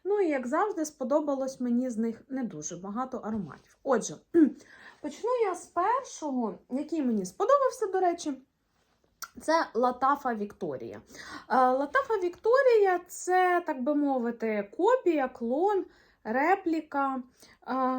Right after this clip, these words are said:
аромату Devotion від Dolce and Gabbana. Він в мене був.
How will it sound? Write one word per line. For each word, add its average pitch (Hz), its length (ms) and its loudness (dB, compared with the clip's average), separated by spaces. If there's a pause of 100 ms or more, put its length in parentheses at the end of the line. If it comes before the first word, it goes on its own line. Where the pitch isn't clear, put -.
(320)
аромату 269 840 -4 (960)
Devotion 226 680 -6 (200)
від 247 300 -6
Dolce 247 260 -6
and 240 120 -4
Gabbana. 180 420 -8
Він 339 220 0
в 247 40 -2
мене 214 280 0
був. 180 480 -8